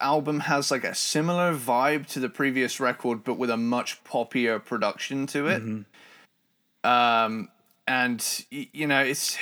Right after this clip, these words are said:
Speaker 2: Produced by,
Speaker 1: it's
Speaker 2: um, uh, Danger Mouse.
Speaker 1: Yes.
Speaker 2: Who some people will know as one half of Gnarls Barkley, um, which I was, I actually really liked Gnarls Barkley, but, um, <laughs> that's not rock music, but, you know, still.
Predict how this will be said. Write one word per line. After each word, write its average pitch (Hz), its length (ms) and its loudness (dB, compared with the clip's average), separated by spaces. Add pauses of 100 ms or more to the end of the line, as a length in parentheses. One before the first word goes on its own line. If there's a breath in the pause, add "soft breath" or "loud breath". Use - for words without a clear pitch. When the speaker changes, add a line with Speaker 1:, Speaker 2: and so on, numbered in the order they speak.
(100)
Speaker 2:
Produced 160 440 2
by, 135 240 6
Speaker 1:
it's 127 160 4
Speaker 2:
um, 120 420 2
uh, 113 360 4
Danger 139 480 0
Mouse. - 500 -4 (880)
Speaker 1:
Yes. - 340 2
Speaker 2:
Who 139 100 6
some 156 220 4
people 135 240 2
will 127 100 2
know 123 280 4
as 117 120 0
one 120 240 0
half 120 400 0
of 110 220 0
Gnarls 113 400 2
Barkley, 110 640 0 (680 loud breath)
um, 101 300 -4
which 110 180 0
I 123 120 4
was, 117 200 0 (120)
I 131 260 0
actually 113 300 -4
really 104 200 2
liked 120 320 2
Gnarls 98 300 -4
Barkley, 92 520 -8 (720 soft breath)
but, 95 240 -6
um, 92 340 -6 (200)
<laughs> - 200 -12
that's - 240 -2
not 107 160 -2
rock 101 320 -4
music, 85 320 -12
but, 95 160 -10
you 101 60 -14
know, 90 240 -12
still. 90 360 -12